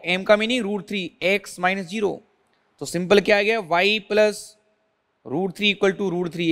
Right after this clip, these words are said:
x। बोलो हाँ या ना। इतना आने के बाद जब आप इसको सॉल्व करोगे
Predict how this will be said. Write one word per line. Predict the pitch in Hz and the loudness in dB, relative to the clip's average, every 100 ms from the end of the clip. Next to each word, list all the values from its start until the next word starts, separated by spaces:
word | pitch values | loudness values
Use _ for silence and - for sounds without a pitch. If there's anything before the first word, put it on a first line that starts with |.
| 156 | -2
x। | - - - | -6 -18 -4
बोलो | 165 196 | 2 6
हाँ | 185 196 | 6 6
या | 196 | 2
ना। | 208 - _ _ _ _ _ _ _ _ _ _ _ _ _ _ | -4 -12 _ _ _ _ _ _ _ _ _ _ _ _ _ _
इतना | 170 226 226 | -2 4 4
आने | 208 208 | 4 2
के | 214 | 2
बाद | 202 202 175 | 4 4 4
जब | 196 | 4
आप | 190 196 170 | 4 4 -4
इसको | - 202 | -10 -10
सॉल्व | - 190 208 | -4 -4 -2
करोगे | 185 180 196 | -2 0 0